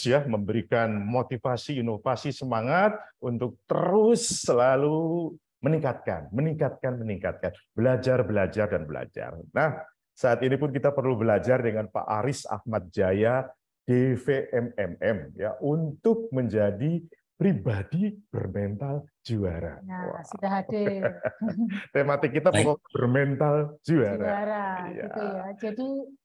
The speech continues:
Speaker 2: kita akan, eh, mendengarkan, menyimak,
Speaker 1: Mm-mm.
Speaker 2: ya, apa itu mental juara,
Speaker 1: Yes.
Speaker 2: mengapa kita perlu bermental juara,
Speaker 1: Iya.
Speaker 2: dan bagaimana kita menjadi pribadi yang bermental juara.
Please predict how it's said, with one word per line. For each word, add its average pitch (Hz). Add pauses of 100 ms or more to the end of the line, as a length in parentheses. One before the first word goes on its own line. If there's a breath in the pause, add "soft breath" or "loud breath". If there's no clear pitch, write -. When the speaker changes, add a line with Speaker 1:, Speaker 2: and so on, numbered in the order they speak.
(100)
Speaker 2:
kita 262 (240)
akan, 226 (100)
eh, 220
mendengarkan, 208
menyimak, 220
Speaker 1:
Mm-mm. 131
Speaker 2:
ya, -
apa 285
itu 277
mental 233
juara, 185
Speaker 1:
Yes. 107
Speaker 2:
mengapa 349
kita 302
perlu 294
bermental 220
juara, 196
Speaker 1:
Iya. 139
Speaker 2:
dan 208
bagaimana 214
kita 254
menjadi 214
pribadi 208
yang 208
bermental 185
juara. 170